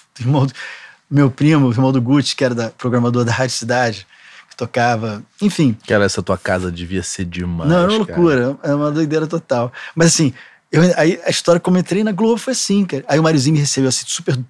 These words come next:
Speaker 1: frio, falou assim, "Olha só, você vai assinar um contrato de seis meses, é normal assim, teste. Agora, se você fizer alguma merda, não gostar de algum, bater de frente com algum diretor, esquece isso aí e tal, já foi." Eu falei, "Tá bom."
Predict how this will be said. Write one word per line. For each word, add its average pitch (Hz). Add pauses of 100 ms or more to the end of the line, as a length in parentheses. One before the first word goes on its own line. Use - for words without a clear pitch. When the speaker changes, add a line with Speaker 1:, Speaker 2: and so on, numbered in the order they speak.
(200)
Speaker 1:
frio, 131
falou 131
assim, 123
"Olha 135
só, - (500)
você -
vai 120
assinar 120
um 123
contrato 110
de 104 (220)
seis 120
meses, 127
é 254
normal 196
assim, 123
teste. -
Agora, 117 (400)
se -
você 170
fizer 143
alguma 147
merda, 135
não 110
gostar 113
de 104 (260)
algum, 120 (220)
bater -
de 110
frente -
com 123
algum 110
diretor, 110
esquece 143
isso 120
aí 117
e 135
tal, 139 (300)
já 131
foi." 107
Eu 107
falei, 113
"Tá 208
bom." 120